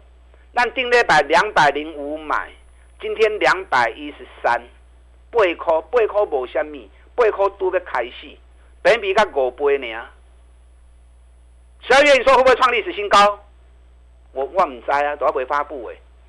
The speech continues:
可是我估计八成会创新高，到时候发布出来，八成创新高，照跟他背。你看我专门找这种股票啊，你们不管是在上班的，有事业在打拼的，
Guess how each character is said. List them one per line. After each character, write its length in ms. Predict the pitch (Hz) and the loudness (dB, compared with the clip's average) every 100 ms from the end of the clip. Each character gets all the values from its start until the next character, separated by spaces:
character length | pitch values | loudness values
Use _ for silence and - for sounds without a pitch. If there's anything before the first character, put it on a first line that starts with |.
| _ _ _ | _ _ _
可 180 | - 143 | -2 -2
是 100 | 247 | 0
我 160 | 185 151 | 0 0
估 220 | 202 196 | 0 -2
计 160 | 196 - - | -4 -8 2
八 240 | 190 190 | 4 4
成 180 | 185 139 | 0 -10
会 80 | 147 | -10
创 220 | 139 120 | -10 -16
新 160 | 117 110 | -20 -16
高， 200 | 101 - _ _ _ _ _ _ _ _ _ _ _ _ | -16 -16 _ _ _ _ _ _ _ _ _ _ _ _
到 120 | 302 269 | 2 4
时 100 | 262 | 6
候 60 | 247 | 6
发 140 | 262 | 4
布 100 | 262 | 4
出 100 | 247 | 2
来， 160 | 226 202 | 4 6
八 200 | 247 240 | 6 4
成 140 | 214 | 2
创 160 | 208 214 | 0 0
新 160 | 196 202 | 0 0
高， 320 | 202 196 202 - - - - _ - _ - | 4 4 0 -18 -20 -20 -20 _ -20 _ 2
照 160 | 240 185 | 4 4
跟 120 | 185 | 4
他 80 | 175 | 2
背。 500 | 180 160 151 120 - - - - - _ _ _ _ _ _ - | 2 2 4 0 -8 -20 -20 -20 -20 _ _ _ _ _ _ -12
你 80 | - | 0
看 120 | 285 | 2
我 60 | 247 | 4
专 140 | 269 | 2
门 120 | 240 226 | 0 0
找 100 | 185 | 2
这 60 | |
种 120 | 233 226 | 2 -2
股 120 | 151 | -2
票 360 | 202 180 143 - - - - - - | 4 4 4 -4 -20 -20 -20 -20 -14
啊， 120 | 135 147 | -4 -4
你 80 | 175 | -2
们 100 | 190 | -6
不 80 | |
管 200 | - 170 | 0 0
是 60 | 165 | 4
在 100 | 208 202 | 2 4
上 240 | 202 180 | 0 2
班 240 | 180 185 | 0 2
的， 140 | 180 147 | 0 0
有 120 | 139 | -2
事 160 | - 202 | -4 -2
业 120 | 185 | 0
在 100 | 185 | 0
打 220 | 135 127 | 0 -2
拼 200 | 160 156 | -4 -4
的， 220 | 147 110 | -2 -4